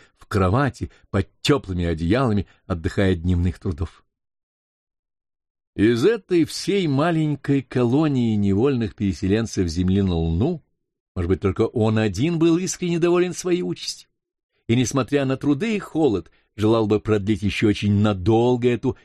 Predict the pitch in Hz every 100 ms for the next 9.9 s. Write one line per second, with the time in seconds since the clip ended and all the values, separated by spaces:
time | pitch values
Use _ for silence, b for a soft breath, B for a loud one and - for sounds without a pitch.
0 | - 107 - 107 101 - 87 110 101 -
1 | 101 90 98 98 90 87 92 98 - _
2 | _ _ _ _ _ _ _ _ _ -
3 | 92 98 110 110 92 107 147 143 113 -
4 | 139 120 92 123 139 90 85 87 87 92
5 | 92 92 104 101 87 - _ _ 98 95
6 | 107 104 120 143 143 175 175 - - 131
7 | _ _ _ _ - 160 139 135 123 -
8 | 131 123 - - 196 - - 117 107 101
9 | 101 101 101 95 90 104 107 92 87